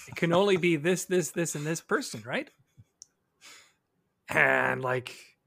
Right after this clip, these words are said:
you know, you kinda move and go, "No, it still stinks." Anyway, thins out, thins out, thins out.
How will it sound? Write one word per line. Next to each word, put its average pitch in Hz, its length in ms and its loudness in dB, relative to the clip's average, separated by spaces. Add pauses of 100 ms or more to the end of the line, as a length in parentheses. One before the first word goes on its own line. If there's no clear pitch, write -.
you 139 80 -6
know, 135 340 0
you 127 360 -8
kinda 123 560 -2
move 135 480 0
and 135 100 -8
go, 123 180 -6
"No, 131 200 -8
it 160 60 -18
still 160 200 -8
stinks." - 420 -14 (760)
Anyway, 151 320 -2 (840)
thins 165 220 -2
out, 160 200 -2
thins 147 200 -4
out, 147 200 -2
thins 139 240 -2
out. 131 240 -2